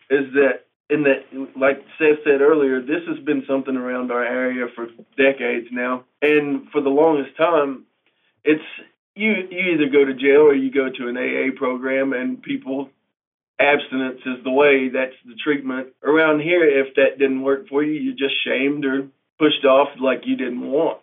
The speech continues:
recovery. But there, there being alternative resources explored now,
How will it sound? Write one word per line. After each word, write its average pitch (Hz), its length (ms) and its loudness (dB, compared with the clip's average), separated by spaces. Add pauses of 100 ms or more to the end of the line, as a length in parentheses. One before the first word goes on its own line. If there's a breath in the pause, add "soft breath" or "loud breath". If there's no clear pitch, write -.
recovery. 117 760 -10 (140)
But 151 200 4 (760 loud breath)
there, 160 300 2
there 151 280 0
being 160 400 4
alternative 151 840 2
resources 131 540 -2
explored 127 560 -4
now, 127 460 -6